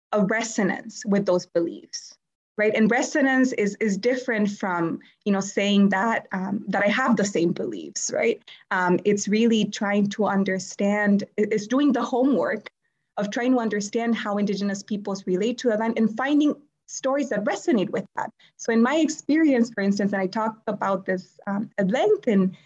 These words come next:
in the article, is that, um, I, I grew up in Honduras, and, uh, my family, at least my dad's family, is from the countryside, so from Olancho,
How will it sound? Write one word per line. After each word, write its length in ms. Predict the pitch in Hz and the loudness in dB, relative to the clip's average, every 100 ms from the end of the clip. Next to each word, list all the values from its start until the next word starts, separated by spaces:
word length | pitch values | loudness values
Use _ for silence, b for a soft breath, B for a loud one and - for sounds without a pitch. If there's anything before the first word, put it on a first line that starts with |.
| B B - | B B -2
in 140 | 208 | 2
the 120 | 208 | 2
article, 420 | 269 440 415 233 | 2 2 2 0
is 320 | 208 202 196 - | 0 2 0 -2
that, 360 | 202 196 196 - | -4 -4 -4 -6
um, 400 | 190 202 220 233 _ - - b b - | -6 -4 -6 -10 _ -14 -14 b b -6
I, 200 | 208 208 | -2 0
I 60 | 220 | 0
grew 220 | 208 311 | 2 2
up 80 | 311 | 2
in 80 | 349 | 4
Honduras, 560 | 330 233 440 440 - - - | 4 4 2 -2 -8 -18 -10
and, 540 | 208 202 196 190 185 | -6 -2 0 0 0
uh, 240 | - 107 - | 0 -4 -2
my 200 | 208 190 | -2 -2
family, 1000 | 190 214 220 247 233 190 180 185 196 196 _ | -4 -2 0 2 2 2 0 0 -4 -8 _
at 80 | 202 | -12
least 240 | 202 196 202 | -8 -2 -2
my 300 | 196 214 208 | -2 -4 -6
dad's 340 | 196 294 381 - | -4 -2 -4 -4
family, 440 | 208 185 180 - | -2 2 2 0
is 200 | 190 190 | -2 -4
from 300 | - 196 185 | -4 -2 -2
the 80 | 190 | -2
countryside, 680 | 294 349 320 294 202 185 185 | 0 0 2 0 -2 -4 -4
so 160 | 185 | -10
from 200 | 185 185 | -6 -4
Olancho, 640 | 190 214 285 320 - 202 | -2 -2 0 0 -2 -6